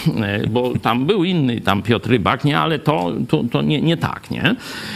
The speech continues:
I oni później mówią, że oni tam przypadkowo, albo oni nie wiedzieli, albo oni coś tam, nie? Y, tam się jakoś tłumaczą, ale fakty są nagie. Ale fakty są nagie. I zobaczcie, że właśnie towarzystwo od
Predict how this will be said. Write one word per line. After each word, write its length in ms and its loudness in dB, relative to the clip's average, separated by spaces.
I 160 4
oni 220 0
później 320 2
mówią, 280 0
że 160 0
oni 240 0
tam 160 2
przypadkowo, 800 2
albo 260 0
oni 220 2
nie 140 2
wiedzieli, 720 2
albo 340 2
oni 240 0
coś 500 2
tam, 300 2
nie? 260 2
Y, 140 4
tam 200 2
się 120 2
jakoś 280 2
tłumaczą, 500 2
ale 160 0
fakty 380 2
są 200 2
nagie. 400 0
Ale 180 4
fakty 360 2
są 220 2
nagie. 380 0
I 80 6
zobaczcie, 540 0
że 320 2
właśnie 580 2
towarzystwo 680 2
od 240 0